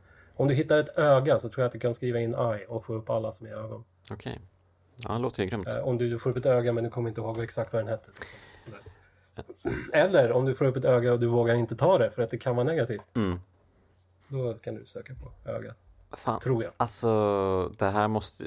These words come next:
Speaker 2: vilken trend det har varit på tiotalet i och med Dark Souls och då Binding of Isaac och säkert många andra spel. Det här att man måste, ehm, att spelet inte blir liksom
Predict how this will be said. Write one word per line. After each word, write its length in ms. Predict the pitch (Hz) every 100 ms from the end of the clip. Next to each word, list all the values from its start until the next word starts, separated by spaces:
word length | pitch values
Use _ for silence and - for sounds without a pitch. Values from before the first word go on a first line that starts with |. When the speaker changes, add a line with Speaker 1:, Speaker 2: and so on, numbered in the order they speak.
| -
Speaker 2:
vilken 300 | 104 104 117
trend 340 | 113 143 151 107
det 60 | 95
har 80 |
varit 360 | 92 92 107 -
på 420 | 104 90 87 87 87
tiotalet 640 | 104 90 131 131 95 85
i 140 | 92 92
och 80 |
med 340 | 87 87 85 85
Dark 320 | 90 90 87
Souls 400 | - 87 85 -
och 280 | 98 - -
då 180 | 90 85
Binding 420 | 85 87 87 87
of 160 | 87 85
Isaac 280 | - 87 87
och 320 | 92 85 82 90
säkert 300 | 90 90 -
många 220 | 90 95
andra 200 | 101 98
spel. 300 | - 87 85
Det 80 | 87
här 120 | 90
att 140 | 85 92
man 140 | 90
måste, 760 | 92 104 - - - - 127 107 107 - - - -
ehm, 840 | 92 87 87 85 85 82 82 - - -
att 180 | - 98
spelet 760 | - - 107 107 104 101 - -
inte 500 | 110 95 85 - 92
blir 300 | 87 92 90
liksom 880 | 87 85 - 92 87 85 85 85